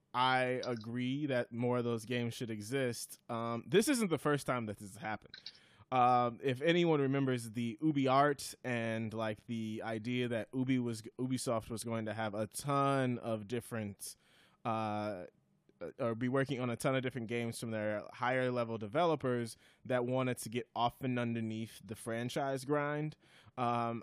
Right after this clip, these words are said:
I appreciated all three of those games that came out underneath there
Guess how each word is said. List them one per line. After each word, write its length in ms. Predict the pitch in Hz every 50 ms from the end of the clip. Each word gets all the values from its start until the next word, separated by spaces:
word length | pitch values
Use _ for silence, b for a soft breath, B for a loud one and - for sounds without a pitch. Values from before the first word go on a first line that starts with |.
| _ -
I 140 | 123 131 131
appreciated 680 | 131 135 131 - 151 139 131 - - 139 131 123 123 - -
all 260 | 117 120 123 131 127
three 300 | - - 147 147 151 151
of 80 | 143
those 260 | 139 135 135 139 135 131
games 340 | 131 117 117 120 123 113
that 140 | 120 123 117
came 240 | - 127 110 117 117
out 140 | 113 127 123
underneath 480 | 120 127 135 156 147 120 113 110 -
there 320 | - 98 95 98 104 120